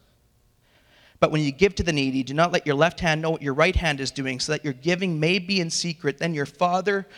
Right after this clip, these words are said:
who s-, sees what is done in secret will reward you. And so giving is not about trying to be seen by others. Giving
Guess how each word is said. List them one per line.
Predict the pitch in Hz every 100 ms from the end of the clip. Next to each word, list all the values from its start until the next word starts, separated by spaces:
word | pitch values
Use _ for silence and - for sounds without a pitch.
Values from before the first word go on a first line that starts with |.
| - -
who | -
s-, | 165 - - - _ _ -
sees | - - 233 208 135 131 131
what | 156 165
is | 151 131
done | - 160 208
in | 196 185
secret | 180 - 123 131 120 -
will | 135 135 135 135 - - - - _ _ _ _ _ _ _ _ _ _
reward | 147 135 131 131
you. | - - - _ _ _ _ _ _ _ _ _ _ _ _ _ _ _
And | 151
so | - 151 131 -
giving | 196 196 170 156 160 151 - - -
is | 165 147
not | 156 151 160 185 - - - _ _ -
about | 151 139 151 143 143 - - _
trying | - 160 160 170
to | 160
be | 143 156
seen | - 156 147
by | 139
others. | 143 143 143 127
Giving | 156 196 226 214